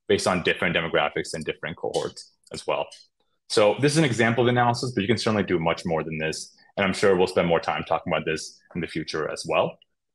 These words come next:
But with that, I wanna make sure we do have some t-, um, time to address any questions or, uh, or anything else.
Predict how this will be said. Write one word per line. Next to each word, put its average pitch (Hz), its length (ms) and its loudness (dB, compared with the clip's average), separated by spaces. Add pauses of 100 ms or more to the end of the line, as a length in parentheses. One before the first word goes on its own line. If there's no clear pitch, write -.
(160)
But 117 200 2
with 113 140 2
that, 139 320 2
I 101 60 2
wanna 123 200 4
make 110 140 2
sure 107 160 2
we 98 80 0
do 104 80 4
have 101 140 4
some 92 180 -4 (100)
t-, - 60 -4
um, 85 380 0
time 90 160 -2
to 85 40 -6
address 85 200 0
any 82 80 -8
questions 82 480 -4
or, - 220 -10
uh, 85 140 2
or 82 80 4
anything 82 260 -2
else. 82 460 -4